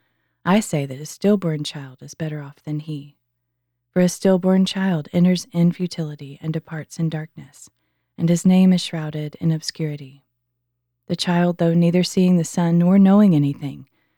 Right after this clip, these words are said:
has more rest than that man, even if he lives a thousand years twice over, but fails to enjoy his prosperity. Do not all go to the same place? All a man's labor is for his mouth,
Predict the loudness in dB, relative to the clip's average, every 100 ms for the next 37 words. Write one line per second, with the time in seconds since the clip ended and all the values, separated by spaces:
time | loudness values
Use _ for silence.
0 | _ _ -4 -2 0 0 0 -4 -8 -18
1 | -10 -4 -2 -2 -6 -12 -14 -20 _ _
2 | _ -10 -8 -8 -6 -6 -2 -4 -6 -6
3 | -2 0 2 0 0 -6 -10 -12 -10 -10
4 | -14 -16 -20 _ _ _ _ _ -8 0
5 | 2 4 2 -2 0 2 2 -2 -4 -4
6 | -8 -10 -14 -12 -10 -10 -12 -18 -20 _
7 | _ _ _ _ _ _ _ _ 2 4
8 | 2 -2 -4 -4 -4 -4 -4 -4 -10 -12
9 | -10 -10 -10 -16 -18 -20 -20 -20 _ _
10 | _ _ _ _ _ _ _ _ _ -4
11 | 2 4 6 6 4 4 2 2 0 0
12 | 0 0 2 2 0 -4